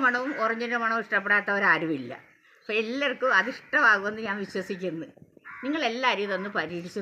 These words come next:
നോക്കണം. നമ്മുടെ കൊതുക് പോകാനാണെങ്കിലും ചെടികൾക്കാണെങ്കിലും, എ-, നമുക്കാണെങ്കിലും ഇത് ശ്വസിച്ചാൽ ഒരു കുഴപ്പവും വരത്തില്ല. നല്ല ഒരു മണമാണ്, അത് എല്ലാവർക്കും നല്ലതാണ്. പിന്നെ ഇനി ചിലപ്പം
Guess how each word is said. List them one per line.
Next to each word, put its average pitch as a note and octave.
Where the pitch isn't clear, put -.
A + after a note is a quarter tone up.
നോക്കണം. D3
നമ്മുടെ G3+
കൊതുക് A3
പോകാനാണെങ്കിലും F3
ചെടികൾക്കാണെങ്കിലും, G3+
എ-, F#3
നമുക്കാണെങ്കിലും A#3
ഇത് G3
ശ്വസിച്ചാൽ G3
ഒരു G#3+
കുഴപ്പവും G3
വരത്തില്ല. D3
നല്ല G#3
ഒരു G3
മണമാണ്, D#3
അത് F#3
എല്ലാവർക്കും G3+
നല്ലതാണ്. C3+
പിന്നെ E3+
ഇനി G#3
ചിലപ്പം G3+